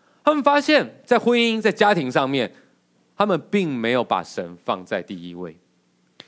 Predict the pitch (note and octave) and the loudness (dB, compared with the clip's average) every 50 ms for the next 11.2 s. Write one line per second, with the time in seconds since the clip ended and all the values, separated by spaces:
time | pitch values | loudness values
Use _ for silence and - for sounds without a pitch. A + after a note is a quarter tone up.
0 | _ _ - C#3+ C#3 - F#3+ G3 G3 G3 G3 - C#3 A#2 G#2 - C#3 A#2+ C3 C3 | _ _ -6 -6 -4 -2 0 2 2 2 0 -2 -4 -2 0 -2 -2 -2 -2 -4
1 | B2 A#2 G2+ - - C3+ A2+ - - G#2+ G#2 - _ _ - B2 G#2 F#2+ - - | -4 -6 -6 -4 -4 -4 -4 -6 -8 -12 -12 -12 _ _ -8 -8 -8 -8 -10 -14
2 | G2+ F#2 F#2 _ - - E2+ E2 D#2+ _ - F#2+ E2+ - _ _ _ _ _ _ | -16 -16 -16 _ -18 -16 -16 -16 -12 _ -10 -10 -10 -14 _ _ _ _ _ _
3 | _ _ _ _ _ _ _ _ _ _ _ _ _ _ _ - B3 C4 C4+ C4 | _ _ _ _ _ _ _ _ _ _ _ _ _ _ _ 0 0 2 2 2
4 | B3+ C4 C#4 C#4 C4+ A3+ - - - - A3+ A#3 A#3+ A#3+ A3+ G#3 F3+ F#3+ G#3 G3+ | 2 4 4 4 4 4 0 -2 -2 0 2 2 2 2 2 2 2 4 4 4
5 | - D#3 C#3+ - C3 A#2+ A2 C3+ B2+ A#2+ A#2+ B2 - - - _ _ - - A#3 | 4 2 -2 -2 -6 -4 0 2 2 2 2 -2 -8 -16 -20 _ _ 0 2 2
6 | G#3 - D3+ B2 G2+ - - C3 A#2+ B2+ C#3 C#3 C3 G#2 F#2+ A2+ - _ - D#3+ | 2 4 0 -2 -4 -4 -4 -4 -2 -2 0 -2 -2 -4 -6 -12 -18 _ -6 -4
7 | E3 D3+ A#2+ - - - G2 F2 - - F2+ D#2+ E2 _ _ _ - - G2+ E2+ | -4 -4 -4 -6 -10 -16 -16 -16 -12 -10 -10 -10 -12 _ _ _ -10 -8 -8 -8
8 | E2+ E2+ _ _ _ _ _ _ _ _ _ _ _ _ _ _ _ _ _ _ | -8 -14 _ _ _ _ _ _ _ _ _ _ _ _ _ _ _ _ _ _
9 | _ - D#4 D#4 C4+ - - D#3+ G#3 G#3 F3+ C#3 B2 A2+ - B2+ A2+ - D3+ C#3 | _ 0 0 2 2 2 2 2 4 4 4 2 2 0 -2 -4 -4 -2 -4 -6
10 | A2+ - D#3+ C3+ B2+ - D3 A#2+ A2 - B2+ A#2 A2 F#2 - G2+ F2 - - - | 0 0 0 0 2 0 0 -2 -2 -4 -6 -8 -8 -8 -10 -14 -16 -16 -18 -20
11 | - - - | -20 -20 -20